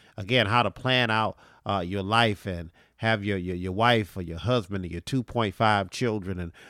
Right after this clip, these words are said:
all those good things. And we make all of these plans, y'all. And we always forget the God factor. <laughs>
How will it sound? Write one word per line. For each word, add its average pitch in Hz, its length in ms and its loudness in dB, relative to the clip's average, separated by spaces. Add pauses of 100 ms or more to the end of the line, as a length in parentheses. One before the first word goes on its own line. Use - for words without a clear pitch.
(100)
all 160 220 4
those 170 200 2
good 139 200 -2
things. 107 300 0
And 101 100 -2
we 110 100 -2
make 113 220 0
all 151 260 4
of 131 60 -4
these 120 200 -2
plans, 117 520 -2
y'all. 82 340 -12 (1300)
And 104 360 0 (120)
we 104 140 -2
always 151 380 4
forget 120 340 -4
the 104 60 -2
God 101 300 2
factor. - 500 -10 (1300)
<laughs> 127 100 -6